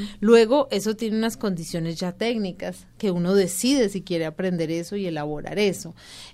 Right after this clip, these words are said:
Eh, tiene mucho que ver también con el deseo, el placer que se siente haciendo eso, porque yo puedo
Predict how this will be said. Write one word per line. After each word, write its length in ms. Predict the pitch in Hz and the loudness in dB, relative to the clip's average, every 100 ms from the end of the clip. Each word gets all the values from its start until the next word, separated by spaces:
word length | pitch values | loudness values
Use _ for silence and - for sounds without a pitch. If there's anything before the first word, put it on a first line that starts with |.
| - | 0
Eh, 600 | 202 190 180 170 170 - - | 2 4 2 0 -2 -6 -4
tiene 260 | 214 202 | -2 0
mucho 400 | 208 233 247 254 | 2 4 2 0
que 120 | 254 233 | 0 0
ver 180 | 220 | 0
también 320 | 220 220 214 214 | 0 0 2 2
con 160 | 226 | 2
el 160 | 208 170 | 2 0
deseo, 540 | 170 - 226 202 156 - - | -4 4 6 6 4 -6 -10
el 160 | 180 170 | -8 -8
placer 640 | - 151 147 - 233 220 | -8 -8 -4 4 4 4
que 120 | 226 | -4
se 140 | - 170 | -6 -6
siente 360 | 175 165 160 170 | -6 -8 -8 -8
haciendo 380 | - 185 190 | -8 -8 -2
eso, 260 | 240 254 - | 2 2 -2
porque 380 | - 156 - 156 | -12 -16 -10 -6
yo 160 | 170 | -6
puedo 460 | 165 202 202 208 202 | -4 -2 0 -2 -4